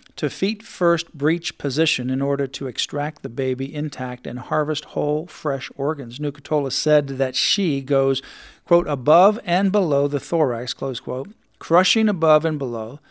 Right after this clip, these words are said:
to get the heart, lung, and liver." Then she removes the head to extract the brain, quote, "and we've been pretty successful with that, I'd say," close quote.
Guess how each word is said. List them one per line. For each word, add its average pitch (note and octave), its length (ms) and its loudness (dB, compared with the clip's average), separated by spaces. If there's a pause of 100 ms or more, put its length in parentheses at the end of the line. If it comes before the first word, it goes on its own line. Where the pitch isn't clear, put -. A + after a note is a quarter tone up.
(400)
to D3+ 80 2
get D#3 160 2
the C#3+ 100 0
heart, D#3 240 4
lung, D#3 260 0
and D#3 140 0
liver." B2+ 300 -8 (400)
Then D#3+ 160 2
she F#3 120 2
removes D#3+ 400 4
the D3+ 120 -8
head D#3 340 2
to D3+ 120 -2
extract D3 500 -4
the B2+ 60 -16
brain, E3+ 460 0 (360)
quote, F3+ 300 4 (140)
"and F3 360 2
we've D#3+ 320 4
been D3 240 2
pretty E3 380 0
successful C#3+ 800 -4
with C3 240 -6
that, A#2+ 340 -6
I'd B2 220 -8
say," A2 280 -8
close A#2 280 -10
quote. A2 280 -12